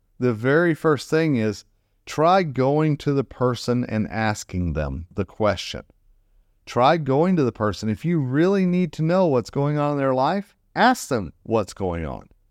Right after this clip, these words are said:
Get it directly from them rather than through somebody else.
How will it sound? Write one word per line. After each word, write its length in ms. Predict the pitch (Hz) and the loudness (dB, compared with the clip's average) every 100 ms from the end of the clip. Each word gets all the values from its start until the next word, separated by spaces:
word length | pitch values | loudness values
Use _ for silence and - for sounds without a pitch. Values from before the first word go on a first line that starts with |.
| _ _ _ _ - | _ _ _ _ 2
Get 160 | 196 | 4
it 140 | 226 156 | 4 0
directly 560 | 139 147 160 - 170 | 0 2 2 2 -2
from 500 | 156 - 143 151 147 | -2 -2 0 0 0
them 280 | 143 156 127 | 0 0 0
rather 300 | 113 123 123 | 2 2 2
than 180 | 117 113 | 0 -4
through 360 | - 123 135 | -6 -2 -2
somebody 580 | 143 - 123 113 104 104 | -2 -2 0 2 2 0
else. 420 | 131 151 - - | 0 -2 -4 -18